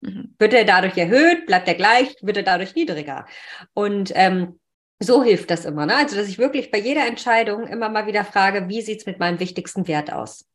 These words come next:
Speaker 1: Mhm. Sehr gut, ja.
Speaker 2: Ja.
Speaker 1: Ich glaub, ja. Manchmal merkt man es ja auch, äh, also da man auch diesen Kontakt zu sich hat, dann merkt man's wahrscheinlich immer mehr, dass wenn man mal eine Entscheidung trifft, dass sich manchmal das irgendwie komisch anfühlt oder nicht so stimmig, ja. Und ma-,
Speaker 2: Mhm.
Speaker 1: manchmal,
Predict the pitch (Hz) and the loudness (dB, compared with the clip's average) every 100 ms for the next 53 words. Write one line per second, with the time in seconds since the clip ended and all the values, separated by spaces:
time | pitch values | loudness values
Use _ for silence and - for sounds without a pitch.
0 | _ - 185 196 185 202 208 _ - - | _ -12 -10 -6 -4 -4 -6 _ -10 -2
1 | 196 180 175 202 190 190 196 _ - 196 | -2 -2 -8 -6 -6 -6 -10 _ -10 -8
2 | - - 208 - 208 196 - _ _ _ | -6 -2 -2 -2 -4 -4 -4 _ _ _
3 | _ - 208 233 233 233 240 233 220 185 | _ -6 0 4 4 4 2 2 2 4
4 | 196 254 - - 196 190 _ 190 180 175 | 4 2 0 -6 -6 -6 _ -10 -8 -14
5 | _ _ 196 185 - 196 190 - 190 180 | _ _ -8 -4 -4 -6 -8 -8 -10 -6
6 | 202 208 214 - 196 233 269 254 196 190 | -6 -4 -4 -6 -6 -2 2 2 0 -4
7 | 185 190 196 190 190 196 185 185 208 247 | -6 -8 -6 -6 -6 -4 -4 0 2 2
8 | 247 - - _ - 196 - 202 214 202 | 0 -14 -20 _ -4 -2 -2 0 2 0
9 | 196 - 202 202 190 180 - 269 - 214 | -4 -6 -4 -2 -4 -4 2 2 2 -2
10 | 208 202 214 226 208 202 190 208 233 220 | 0 0 4 2 0 -4 -4 0 2 0
11 | 175 185 185 170 180 208 - - 214 - | -4 -4 -2 -2 0 -2 -2 0 0 0
12 | 208 233 208 180 - - 185 214 208 185 | 2 4 4 2 -6 -2 0 0 -2 -4
13 | 185 185 214 226 | -2 0 0 0